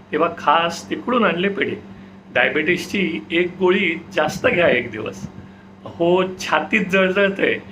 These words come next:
ॲसिडिटीची गोळी घ्यायला लागेलाच. देशपांडेंनी खरं काय ते सांगून टाकलं आणि त्यामुळे हास्याबरोबर चर्चाही रंगली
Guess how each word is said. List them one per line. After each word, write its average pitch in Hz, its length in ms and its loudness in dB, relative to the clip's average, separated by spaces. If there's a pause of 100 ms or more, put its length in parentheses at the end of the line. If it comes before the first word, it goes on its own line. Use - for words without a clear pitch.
ॲसिडिटीची 190 720 0
गोळी 180 280 2
घ्यायला 175 280 4
लागेलाच. 156 480 2 (400)
देशपांडेंनी 160 960 0
खरं 143 280 2
काय 143 120 4
ते 160 160 -2
सांगून 151 400 -2
टाकलं 135 320 -2 (540)
आणि 156 220 2
त्यामुळे 170 320 2
हास्याबरोबर 180 720 0
चर्चाही 160 640 0
रंगली 113 340 -2